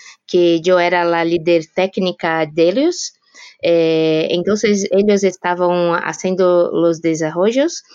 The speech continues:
y yo estaba hablando, eh, sobre esto y acompañando lo, lo progreso de los trabajos. Eh, hablé sobre algunos proyectos en España y también en Berlín, eh, Osaka.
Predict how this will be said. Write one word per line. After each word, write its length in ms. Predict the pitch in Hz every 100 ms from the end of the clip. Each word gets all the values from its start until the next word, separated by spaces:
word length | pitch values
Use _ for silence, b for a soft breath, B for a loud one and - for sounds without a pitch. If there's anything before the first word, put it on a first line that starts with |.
| B B B
y 560 | 202 196 196 190 190 175
yo 120 | 190
estaba 480 | 196 - 190 185 190
hablando, 1700 | - 180 180 190 208 208 202 196 196 196 190 190 - 165 165 160 160
eh, 20 |
sobre 580 | 151 - - 175 175 202
esto 240 | 220 -
y 100 | 180
acompañando 680 | 170 170 175 175 175 180 180
lo, 340 | 175 175 165 160
lo 140 | 165
progreso 520 | 165 165 160 160 -
de 120 | 156 165
los 220 | 160 -
trabajos. 640 | 156 151 143 160 - - B B B B
Eh, 240 | - 185 180
hablé 400 | 190 190 208 285
sobre 440 | - 226 208 208 196 -
algunos 500 | 180 170 190 214 208
proyectos 680 | 180 180 180 190 - 180 175
en 500 | 175 175 170 170 165 180
España 680 | 190 - 185 202 285 311 349 - b b b
y 580 | - 185 185 185 180 175
también 500 | - 185 170 180 214
en 160 | 180 170
Berlín, 600 | 165 156 180 202 196 175
eh, 260 | 160 156 156
Osaka. 1040 | 160 156 165 180 - - 151 143 143